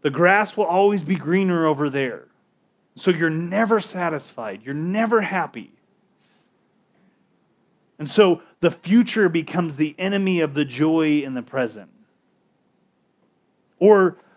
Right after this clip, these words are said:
like the Israelites, the past. We tell ourselves lies about the past. We tell ourselves lies about what things happened in the past. "That was so much better back then. I wish we could go back there. I wish we could,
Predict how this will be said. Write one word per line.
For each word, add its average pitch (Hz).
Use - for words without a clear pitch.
like 151
the 160
Israelites, 147
the 139
past. 165
We 131
tell 175
ourselves 147
lies 151
about 147
the 143
past. 156
We 127
tell 180
ourselves 165
lies 160
about 151
what 165
things 185
happened 185
in 165
the 143
past. 156
"That 143
was 135
so 165
much 147
better 123
back 110
then. 113
I 139
wish 185
we 196
could 160
go 143
back 127
there. 120
I 117
wish 208
we 214
could, -